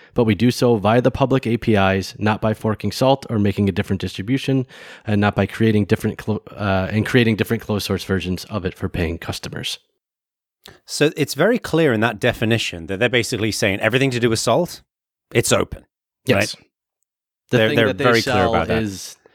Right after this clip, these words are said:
Speaker 1: not a proprietary version of salt. It's a additional thing built on salt's A P Is that is
Speaker 2: It
Speaker 1: different.
Speaker 2: it sits on top of it, yeah,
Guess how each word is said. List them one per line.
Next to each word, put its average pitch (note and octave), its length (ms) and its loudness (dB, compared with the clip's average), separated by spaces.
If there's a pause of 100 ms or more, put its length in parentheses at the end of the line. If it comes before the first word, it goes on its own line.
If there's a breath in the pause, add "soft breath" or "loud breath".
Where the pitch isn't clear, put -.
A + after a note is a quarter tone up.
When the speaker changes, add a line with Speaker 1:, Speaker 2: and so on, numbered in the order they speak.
(460 soft breath)
Speaker 1:
not A2+ 400 0 (360)
a A#2 100 -4
proprietary A2+ 600 2
version G#2 300 2
of A2 180 -2
salt. F2+ 460 -4
It's A#2 220 -10
a G2+ 340 -4
additional A2 480 0
thing G2+ 300 0
built G2+ 260 2
on G2 220 -2
salt's - 380 -6
A G#2 100 -4
P G2+ 180 -2
Is G#2+ 320 0
that G2 160 -6
is G2 120 -2
Speaker 2:
It - 220 -6 (200)
Speaker 1:
different. - 320 -10 (420)
Speaker 2:
it G#2+ 140 0
sits B2+ 240 2
on G2 100 4
top - 180 -2
of E2+ 140 -10
it, D#2+ 180 -6
yeah, F#2 260 -4